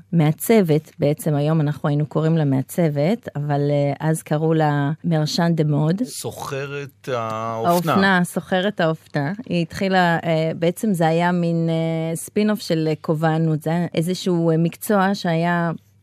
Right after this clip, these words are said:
Speaker 1: מיוחד לתקופה הזאת. עסקו בו בעיקר נשים, והם בעצם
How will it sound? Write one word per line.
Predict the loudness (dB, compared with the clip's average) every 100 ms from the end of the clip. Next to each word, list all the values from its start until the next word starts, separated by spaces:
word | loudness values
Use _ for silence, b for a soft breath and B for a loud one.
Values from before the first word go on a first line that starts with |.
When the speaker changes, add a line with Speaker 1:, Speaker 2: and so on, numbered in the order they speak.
| -2
Speaker 1:
מיוחד | 0 2 0 0
לתקופה | -2 -6 -4 2
הזאת. | 2 2 0 0 -2 -8 b b b b -16
עסקו | -10 -4 -2
בו | 0
בעיקר | 0 0 0 2
נשים, | 2 0 -2 0 0 -4
והם | -2 -2 -2 -6 -6 0 0 0
בעצם | -2 -4 -4 -2 -2